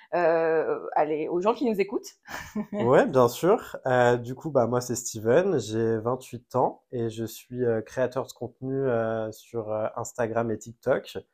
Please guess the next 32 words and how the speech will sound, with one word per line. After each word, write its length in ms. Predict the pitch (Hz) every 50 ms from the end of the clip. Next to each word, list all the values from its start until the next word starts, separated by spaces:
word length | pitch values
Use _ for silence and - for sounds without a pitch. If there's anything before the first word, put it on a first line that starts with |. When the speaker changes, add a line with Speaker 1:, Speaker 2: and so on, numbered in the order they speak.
| _ _ _ - - - - - - - - _ _ _ _ _
Speaker 2:
Euh, 920 | 151 143 135 135 131 131 131 127 123 123 123 123 123 120 117 117 117 120 120 120
voilà, 640 | 123 113 107 117 120 127 123 123 131 143 156 170
je 120 | 160 - -
partage 420 | - 120 - - - 131 135 123 123
un 100 | 110 113
petit 220 | - - - 127
peu, 320 | - _ 131 131 131 131
euh, 500 | 127 120 117 113 110 113 110 110 110 110 110
mon 180 | 110 110 117
quotidien, 720 | 117 - 131 120 - - 120 110 110 117 120 120 127 127 131
ma 140 | 127 113 110
routine 360 | 110 110 - - - 117 113
lifestyle, 480 | 113 113 110 - - - 127 120 117 113
et 80 | 110 104
cetera. 640 | - - 113 - - 107 104 110 123 131 143 151 143 - - _ 120
Et 360 | 123 127 131 139 147 151 143
c'est 180 | 151 - -
vrai 160 | 113 113 127 127
que 60 | 127
j'insiste 380 | 117 110 - - - 113 107
beaucoup 440 | 107 120 120 113 - - 131 135 131
sur, 320 | - - - 120 107 104 101
euh, 160 | 101 104 104
bah, 180 | - 101 101
tout 100 | - - -
ce 60 | -
qui 60 | - 123
est 40 |
problématique 640 | 117 - - 117 113 113 110 113 110 - - - 120 110
de 140 | 110 110
santé 320 | 104 - 113 113 - - 110
mentale, 600 | 107 107 104 - - 123 131 156 170 147 113